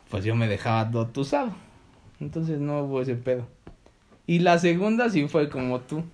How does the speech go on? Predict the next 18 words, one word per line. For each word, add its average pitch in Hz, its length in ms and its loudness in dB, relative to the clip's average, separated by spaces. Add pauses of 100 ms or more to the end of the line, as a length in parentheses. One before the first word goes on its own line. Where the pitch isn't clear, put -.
(400)
O 117 80 -2
sea, 143 140 2
yo 175 140 2
era 170 220 2
tantas 180 360 0
ganas 170 260 0
de 139 80 -2
tener 147 220 -2
una 156 220 0
relación 147 680 0 (840)
que 117 240 -4
me 104 300 -6 (280)
clavé 107 320 0
así 117 280 0
muy 139 320 0
cabrón 131 340 0
con 135 220 -2
una. 127 280 -6